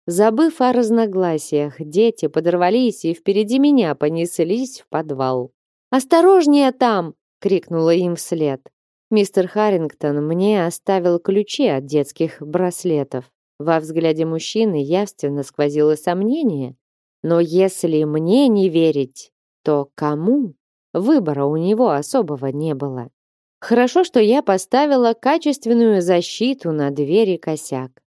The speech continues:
Стоило мне снять блокиратор с тоненькой ручки Виктории,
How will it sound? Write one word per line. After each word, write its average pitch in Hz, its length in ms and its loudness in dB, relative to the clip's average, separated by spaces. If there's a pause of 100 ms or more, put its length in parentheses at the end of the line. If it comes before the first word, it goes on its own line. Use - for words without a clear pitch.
(160)
Стоило 208 460 2
мне 165 320 -2
снять 160 420 -2
блокиратор 160 800 -2
с - 140 -10
тоненькой 165 580 0
ручки 180 380 -2
Виктории, 147 760 -2